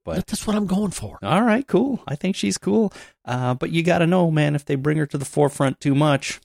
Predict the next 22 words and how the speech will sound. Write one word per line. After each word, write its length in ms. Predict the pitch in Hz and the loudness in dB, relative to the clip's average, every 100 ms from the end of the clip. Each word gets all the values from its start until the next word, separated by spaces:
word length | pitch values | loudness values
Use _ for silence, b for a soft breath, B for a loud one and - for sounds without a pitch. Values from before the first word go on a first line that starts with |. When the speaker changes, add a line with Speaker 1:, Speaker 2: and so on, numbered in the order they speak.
| _ - | _ -6
Speaker 1:
hmm, 240 | 135 135 113 _ _ _ _ - | 0 0 0 _ _ _ _ -6
that's 200 | 135 - | -6 0
it. 200 | 135 - | 0 0
She's 160 | 113 104 | -4 0
Speaker 2:
Yeah, 60 | |
Speaker 1:
done. 200 | 123 120 | 2 4
Speaker 2:
they, 100 | 170 175 | 2 0
they 340 | 151 175 208 294 | -4 -8 -8 -4
ramp 300 | 160 160 - | -2 -2 -2
her 120 | 117 | -4
up. 140 | 80 | -4
I 80 | 107 | -4
mean, 180 | 127 160 | 0 2
we've 180 | 190 180 | 2 2
had 180 | 180 - | -2 -2
people 240 | 165 147 | -6 -6
go 180 | 131 143 | -2 -2
from, 400 | - 147 131 127 | 0 0 2 2
uh, 300 | 120 117 113 | 2 0 -2
guest 320 | 104 120 - | -2 -4 -4
stars, 680 | - 123 120 117 113 - - | -4 0 2 2 0 -4 -8
uh, 300 | 127 104 98 | -6 -4 -4